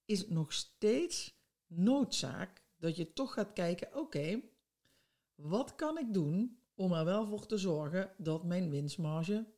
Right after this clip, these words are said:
groeit? Hoe kan ik ervoor zorgen dat mijn bedrijf, ondanks alle tegenslagen die ik heb, dat ik toch nog ga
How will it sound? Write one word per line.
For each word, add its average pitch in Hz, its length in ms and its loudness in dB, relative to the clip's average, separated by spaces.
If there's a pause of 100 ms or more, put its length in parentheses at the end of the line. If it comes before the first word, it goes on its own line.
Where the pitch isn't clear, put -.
groeit? - 460 0 (200)
Hoe 220 380 0
kan 262 200 0
ik 294 100 -4
ervoor 254 240 -4
zorgen 165 380 0
dat 165 160 0
mijn 151 240 2
bedrijf, 147 460 0 (200)
ondanks 285 720 2
alle 254 300 0
tegenslagen 190 720 0
die 165 160 -2
ik 147 180 -4
heb, 190 300 -2 (520)
dat 185 160 0
ik 175 100 -4 (200)
toch 330 340 -4
nog 226 400 2
ga 160 360 -4